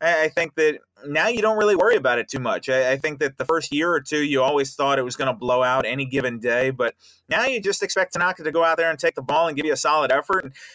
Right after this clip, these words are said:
uh, what, what has really impressed me watching him pitch here, uh, most of it after that injury, is that he is able to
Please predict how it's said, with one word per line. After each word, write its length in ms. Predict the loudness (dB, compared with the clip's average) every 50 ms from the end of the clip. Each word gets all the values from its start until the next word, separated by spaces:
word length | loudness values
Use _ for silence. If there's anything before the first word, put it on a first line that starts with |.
| -20 -20 -6 -2
uh, 160 | 0 2 2
what, 240 | 2 2 0 2 2
what 140 | 2 2 2
has 180 | 2 0 0
really 200 | 0 2 2 2
impressed 400 | 0 0 0 2 2 2 2 0
me 300 | -2 -2 -2 -2 -2 -4 -2
watching 440 | 0 0 0 0 -2 -4 -8 -8 -6
him 260 | -4 -2 -4 -4 -4
pitch 300 | -2 0 0 0 -2 -4
here, 440 | -4 -2 0 2 2 2 2 0 -4 _ _ _ _ _ -4
uh, 220 | -2 -2 0 -2
most 400 | -2 -2 0 0 0 0 0 -2
of 100 | 0 2
it 120 | 2 2 2 2
after 340 | 0 0 0 -2 -2 -2 0
that 180 | 0 0 0
injury, 400 | -2 -4 -4 -4 -2 -2 0 -2
is 440 | -2 0 2 2 2 2 2 0 -2
that 140 | -2 -4 -4
he 220 | -6 -8 -4 -2
is 160 | -2 0 0 0
able 320 | 0 0 2 0 -2 -2
to 160 | -2 -4 -6